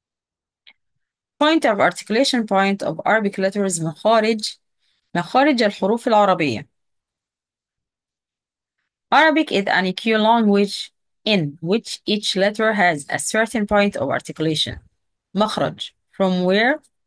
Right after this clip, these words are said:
it's pronounced and cannot be pronounced from any other point of articulation.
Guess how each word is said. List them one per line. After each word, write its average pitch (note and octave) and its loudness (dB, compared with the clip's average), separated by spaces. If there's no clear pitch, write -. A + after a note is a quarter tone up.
it's - -4
pronounced F#3 0
and D3+ -4
cannot G#3 0
be G3 0
pronounced F3+ -2
from F#3 0
any G#3 0
other F3+ -2
point F3+ -4
of - -6
articulation. - -4